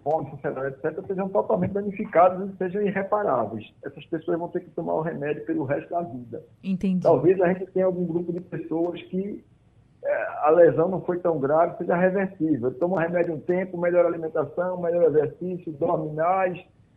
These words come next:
Speaker 1: tem menos estresse, a lesão come-, a lesão reverte parcialmente ou totalmente.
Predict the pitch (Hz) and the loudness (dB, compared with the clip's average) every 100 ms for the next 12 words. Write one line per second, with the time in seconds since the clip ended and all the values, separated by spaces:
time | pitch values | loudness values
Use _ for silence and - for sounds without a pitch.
0 | - 180 170 175 156 156 - 156 185 180 | -8 -4 -2 -2 -4 -8 0 2 4 0
1 | 202 196 - - - - - - 147 160 | -8 -12 -16 -20 -16 0 4 4 4 4
2 | 180 165 147 160 170 170 165 156 160 170 | 4 4 2 2 4 6 6 6 4 2
3 | 156 127 156 156 156 160 160 160 175 147 | 2 6 6 4 -2 0 0 2 0 0
4 | 147 175 175 160 165 160 170 156 139 143 | -2 -2 -2 0 2 2 2 0 0 -2